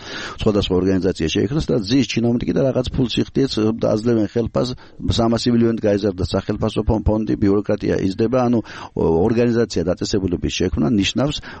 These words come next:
მის ჩარევას, ე, ბიზნესში და ქვეყნის ცხოვრებაში და ფაქტობრივად, ე, ა, ფუჭი, ფუ-, ფუჭი, ე, ფუჭად გადაყრა საბიუჯეტო რესურსებისას.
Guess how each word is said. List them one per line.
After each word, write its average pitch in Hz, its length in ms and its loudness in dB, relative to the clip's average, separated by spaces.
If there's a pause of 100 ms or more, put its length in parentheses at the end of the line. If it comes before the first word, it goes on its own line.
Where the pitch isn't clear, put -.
(120)
მის 120 340 2
ჩარევას, 104 580 2
ე, 90 220 -2 (240)
ბიზნესში 98 540 0 (100)
და 127 120 -2
ქვეყნის 110 320 -2
ცხოვრებაში 110 560 0 (400)
და 165 160 2
ფაქტობრივად, 123 680 0 (380)
ე, 110 140 2 (720)
ა, 87 200 -2 (360)
ფუჭი, - 440 0 (120)
ფუ-, - 240 -4
ფუჭი, - 320 -2
ე, 110 200 2 (920)
ფუჭად 120 320 0
გადაყრა 101 400 0
საბიუჯეტო 95 520 0 (200)
რესურსებისას. - 680 -2